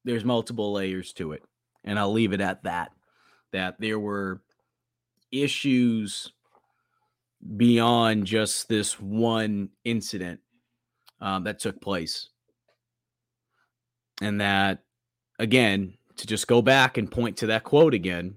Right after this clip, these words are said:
from that one person involved with the co-, with the program saying, quote, "We want players who want to be here."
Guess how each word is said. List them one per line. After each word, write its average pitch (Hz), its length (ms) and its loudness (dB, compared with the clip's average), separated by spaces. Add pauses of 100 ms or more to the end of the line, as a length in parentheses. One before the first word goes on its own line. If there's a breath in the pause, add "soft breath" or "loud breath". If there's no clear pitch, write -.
(160)
from 98 200 -4
that 101 220 -2
one 110 220 0
person 127 540 0 (520)
involved 107 380 -2
with 117 80 -6
the - 60 -16
co-, - 140 -4
with 113 160 -2
the 104 80 -4
program 101 480 6
saying, 98 220 -4
quote, 147 280 2
"We 120 100 2
want 143 240 0
players 131 360 2
who 139 80 -2
want 117 180 0
to 113 40 0
be 90 180 -2
here." 76 260 -10